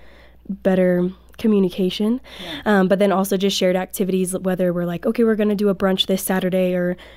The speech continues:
Speaker 1: this day we're gonna clean out the garage, all of us together. We're gonna go on a hike, or we're gonna go camping, um, just so that it's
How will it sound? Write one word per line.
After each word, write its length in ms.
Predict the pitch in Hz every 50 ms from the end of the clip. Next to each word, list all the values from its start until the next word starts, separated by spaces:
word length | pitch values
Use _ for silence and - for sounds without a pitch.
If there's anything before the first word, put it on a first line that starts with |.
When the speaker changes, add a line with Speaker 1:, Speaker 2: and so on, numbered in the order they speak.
| -
Speaker 1:
this 160 | - 202 196 -
day 140 | 202 185
we're 80 | 185 185
gonna 180 | 185 190 185 180
clean 220 | - 208 185 185
out 100 | 180 180
the 80 | 190 180
garage, 340 | 185 185 180 180 185 175
all 120 | 185 180 180
of 80 | 180
us 100 | 185 175
together. 380 | - - 180 190 180 180 175 175
We're 80 | 185 180
gonna 160 | 196 196 190
go 80 | 202
on 60 | 208 220
a 40 |
hike, 340 | 220 - 269 240 196 - - -
or 160 | - 196 185
we're 40 | 185
gonna 140 | 190 190 196
go 140 | 185 190 196
camping, 500 | - 202 190 190 190 190 185 185 190 190 - - - - - - -
um, 180 | 190 185 180
just 180 | 175 190 180 -
so 80 | - 185
that 200 | 185 180 180 175
it's 260 | 175 - - - -